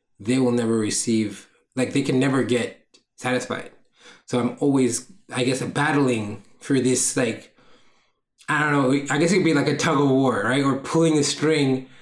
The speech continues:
and it's neck and neck, 'cause none of us are gonna win. So, um, but anyway, back to why I am a perfectionist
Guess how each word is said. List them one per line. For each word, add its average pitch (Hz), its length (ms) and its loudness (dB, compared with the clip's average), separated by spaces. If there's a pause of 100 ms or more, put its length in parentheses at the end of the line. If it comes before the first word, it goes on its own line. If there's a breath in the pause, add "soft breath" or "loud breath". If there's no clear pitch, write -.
(380 loud breath)
and 135 420 0
it's - 500 -4 (220)
neck 143 240 0
and 151 120 2
neck, 214 220 -2
'cause - 360 -6
none 127 200 0
of 143 140 2
us 135 220 0
are 127 60 0
gonna 131 180 0
win. 135 280 0
So, 123 520 0
um, 117 540 -2 (540)
but 139 120 0
anyway, 143 200 2
back 143 240 -2
to 127 260 0
why 127 540 -2 (120)
I 117 80 -2
am 113 180 -2
a 107 60 -10
perfectionist 117 840 -6